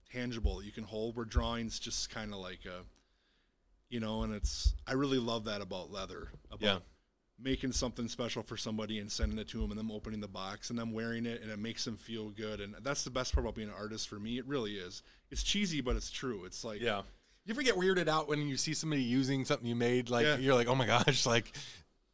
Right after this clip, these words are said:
Speaker 2: uh, you, you're worried if it's gonna hold up or, you know, just, uh, when I first saw that, it was weird for me. I'm like, "Somebody's actually utilizing and using something
Speaker 1: You know what
Speaker 2: that
Speaker 1: we
Speaker 2: I
Speaker 1: call,
Speaker 2: created."
Speaker 1: what I call that, especially if they don't know you did it? It's the silent victory. It's the best part about being an artist.
Speaker 2: Yeah.
Speaker 1: Quick story. When I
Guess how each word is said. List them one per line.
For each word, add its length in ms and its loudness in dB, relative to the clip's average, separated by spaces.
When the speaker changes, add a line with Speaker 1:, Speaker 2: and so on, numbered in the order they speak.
Speaker 2:
uh, 200 0
you, 160 4
you're 220 6
worried 200 12
if 100 8
it's 120 2
gonna 140 8
hold 220 6
up 220 10
or, 140 6
you 240 0
know, 120 6
just, 220 2
uh, 300 -6
when 180 2
I 120 8
first 220 2
saw 140 8
that, 120 6
it 40 4
was 100 -2
weird 220 0
for 60 -8
me. 100 -2
I'm 60 -4
like, 180 -8
"Somebody's 320 -2
actually 460 0
utilizing 720 2
and 180 -4
using 400 0
something 240 2
Speaker 1:
You 60 6
know 60 12
what 60 10
Speaker 2:
that 60 4
Speaker 1:
we 60 12
Speaker 2:
I 40 12
Speaker 1:
call, 100 10
Speaker 2:
created." 220 4
Speaker 1:
what 20 2
I 100 0
call 200 2
that, 260 0
especially 320 -2
if 80 -2
they 80 0
don't 160 0
know 100 -4
you 160 -4
did 220 -6
it? 140 -6
It's 200 -16
the 120 -16
silent 460 0
victory. 400 -10
It's 140 -16
the 40 -10
best 260 4
part 140 -2
about 160 -8
being 180 -14
an 80 -14
artist. 380 0
Speaker 2:
Yeah. 240 4
Speaker 1:
Quick 180 2
story. 360 4
When 160 2
I 380 2